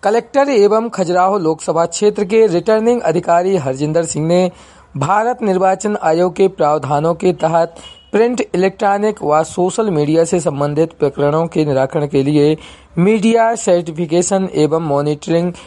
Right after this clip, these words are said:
कमेटी एमसीएमसी का गठन किया है। समिति में कलेक्टर एवं जिला निर्वाचन अधिकारी ख-,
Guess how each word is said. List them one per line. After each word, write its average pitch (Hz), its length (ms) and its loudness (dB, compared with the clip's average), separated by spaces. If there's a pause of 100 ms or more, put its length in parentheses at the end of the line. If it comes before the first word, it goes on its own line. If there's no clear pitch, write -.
(180)
कमेटी 233 640 0
एमसीएमसी 170 920 0
का 156 220 -2
गठन 147 320 -2
किया 143 280 0
है। 170 140 -2 (540)
समिति 240 360 2
में 247 180 0
कलेक्टर 220 540 0
एवं 202 300 2
जिला 196 280 2
निर्वाचन 175 480 0
अधिकारी 185 680 0 (500)
ख-, 156 200 -4